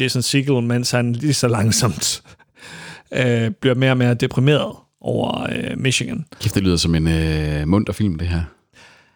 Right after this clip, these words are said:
Speaker 1: Ja, men så det er sjovt at, at, at følge Jason Segels sådan, øh, voksende, øh, desillusion ved at, ved at
Speaker 2: Okay,
Speaker 1: bo
Speaker 2: så den,
Speaker 1: i,
Speaker 2: den, den har de
Speaker 1: i
Speaker 2: gjort sådan
Speaker 1: Michigan.
Speaker 2: komisk i forhold
Speaker 1: Ja.
Speaker 2: til frustrationen og
Speaker 1: Ja, han,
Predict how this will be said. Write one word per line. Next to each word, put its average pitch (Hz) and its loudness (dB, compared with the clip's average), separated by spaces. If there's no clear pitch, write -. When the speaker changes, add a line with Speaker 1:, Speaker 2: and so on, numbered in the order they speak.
Speaker 1:
Ja, 175 2
men 180 0
så 180 4
det 151 -2
er 151 2
sjovt 190 2
at, 135 4
at, 123 2
at - -4
følge 156 4
Jason 123 -2
Segels 139 0
sådan, 120 0
øh, 117 0
voksende, 127 -2
øh, - -4
desillusion 120 -2
ved 127 -2
at, 113 0
ved 117 -2
at 113 0
Speaker 2:
Okay, - 2
Speaker 1:
bo 139 4
Speaker 2:
så 135 2
den, 104 2
Speaker 1:
i, 107 -2
Speaker 2:
den, 110 0
den 110 2
har 101 2
de - -4
Speaker 1:
i - -6
Speaker 2:
gjort 87 0
sådan 98 0
Speaker 1:
Michigan. 123 2
Speaker 2:
komisk 73 -4
i 85 -4
forhold 139 0
Speaker 1:
Ja. 82 -2
Speaker 2:
til 85 -8
frustrationen 85 -4
og 143 -4
Speaker 1:
Ja, 131 0
han, 117 -6